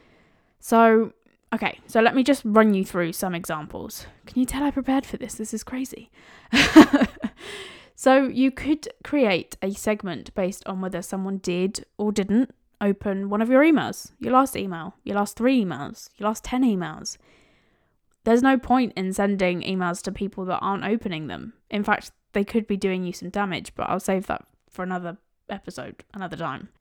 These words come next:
You could create a segment based on what links they clicked. Okay, so let's say, for example, that you sent an email out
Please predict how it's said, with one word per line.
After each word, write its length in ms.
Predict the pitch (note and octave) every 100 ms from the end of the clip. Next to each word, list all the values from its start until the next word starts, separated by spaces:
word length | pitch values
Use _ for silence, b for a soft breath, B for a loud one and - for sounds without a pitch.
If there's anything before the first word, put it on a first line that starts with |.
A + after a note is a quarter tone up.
| _ _ _ _ _
You 680 | A3+ A#3+ B3+ B3+ B3+ B3+ B3
could 200 | B3 -
create 240 | B3+ A3+
a 60 | A3+
segment 400 | A3+ G#3+ A3 -
based 340 | G3+ G3+ - -
on 420 | G3+ G3+ G3+ G3+
what 220 | A3 -
links 480 | C#4 F4 D#4+ - -
they 140 | F3+
clicked. 500 | E3+ G3+ - - - - _ _ _
Okay, 220 | A#3+ A3 -
so 160 | B3
let's 200 | D#4 D4
say, 160 | C4 G#3+
for 140 | G#3
example, 680 | F#3 F#3+ E3+ E3 F3 E3 E3 b b b b
that 520 | G3+ F#3+ - - - - -
you 180 | A#3 C#4+
sent 300 | C4+ B3+ G#3+
an 60 |
email 300 | F#3 F3+ E3
out 220 | D#3 C#3+